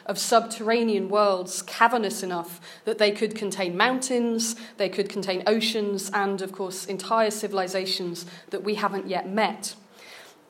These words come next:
To give you a bit of context, of course, don't forget that by the time we get to the sort of, um, l-, later nineteenth century, the eighteen sixties and eighteen seventies, um, We've got underground railway stations for the first time. So in London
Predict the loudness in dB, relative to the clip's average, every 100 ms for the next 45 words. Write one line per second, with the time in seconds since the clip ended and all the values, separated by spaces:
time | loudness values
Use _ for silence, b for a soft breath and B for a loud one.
0 | _ -2 2 4 4 4 2 2 2 2
1 | 0 -4 0 2 2 4 2 0 2 6
2 | 6 4 2 2 2 2 2 2 0 0
3 | -4 -4 -2 0 -2 -4 -2 -2 -2 -4
4 | -10 B B B 2 2 4 4 4 4
5 | 0 0 -2 -2 -2 0 2 2 0 -2
6 | -4 -2 -2 0 0 0 -2 4 4 4
7 | -2 -2 -2 -4 -4 2 2 2 -4 -8
8 | -14 -20 -16 -10 2 2 6 6 6 0
9 | 0 2 2 2 4 4 2 -4 -4 -4
10 | -6 -6 -6 -8 -2 -2 -2 -4 -4 -2
11 | 0 4 4 4 0 0